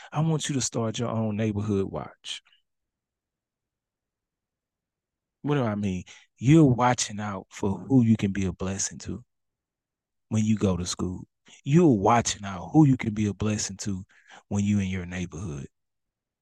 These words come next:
when you're with your family. I want you to take on that role, believer. I want you to take on that role, man of God,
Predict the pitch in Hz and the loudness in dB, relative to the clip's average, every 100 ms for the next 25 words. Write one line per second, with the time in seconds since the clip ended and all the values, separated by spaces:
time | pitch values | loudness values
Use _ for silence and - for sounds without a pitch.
0 | _ _ _ _ _ _ _ _ _ _ | _ _ _ _ _ _ _ _ _ _
1 | _ _ _ _ _ _ _ - 117 110 | _ _ _ _ _ _ _ 2 4 6
2 | 113 98 101 - 101 - 98 87 - - | 4 2 -2 -6 -6 -8 -10 -10 -14 -20
3 | - _ _ _ _ _ _ _ _ _ | -20 _ _ _ _ _ _ _ _ _
4 | _ _ _ _ _ _ _ _ _ _ | _ _ _ _ _ _ _ _ _ _
5 | _ _ _ _ _ _ _ _ _ _ | _ _ _ _ _ _ _ _ _ _
6 | _ _ _ _ _ _ - 131 147 - | _ _ _ _ _ _ 2 4 4 0
7 | 123 - 117 110 101 95 92 98 87 85 | 0 2 0 0 -6 -6 -6 -6 -6 -8
8 | - 85 87 - _ _ _ _ _ _ | -12 -12 -14 -18 _ _ _ _ _ _
9 | _ _ _ _ _ - 123 151 151 131 | _ _ _ _ _ -2 6 6 6 4
10 | 117 127 110 113 110 98 104 107 92 90 | 2 2 2 0 -2 -2 2 2 2 -2
11 | 87 87 82 82 85 | -8 -10 -8 -8 -8